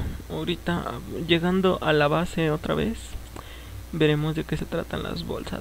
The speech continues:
¿no? Um... pues, ¿qué más? ¿Qué más? Vamos a ir a buscar, les digo, los cubos misteriosos.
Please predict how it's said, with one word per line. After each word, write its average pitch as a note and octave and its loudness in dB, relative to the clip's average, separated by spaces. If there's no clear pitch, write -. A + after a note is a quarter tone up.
¿no? A3+ 0
Um... F#3 4
pues, F3 -6
¿qué G3+ 0
más? F3+ 2
¿Qué F#3+ 4
más? F#3 4
Vamos F3+ 2
a - 2
ir - 4
a B2+ 2
buscar, - 0
les D#3 0
digo, D#3+ 4
los D3+ 0
cubos D#3+ 2
misteriosos. D#3+ 0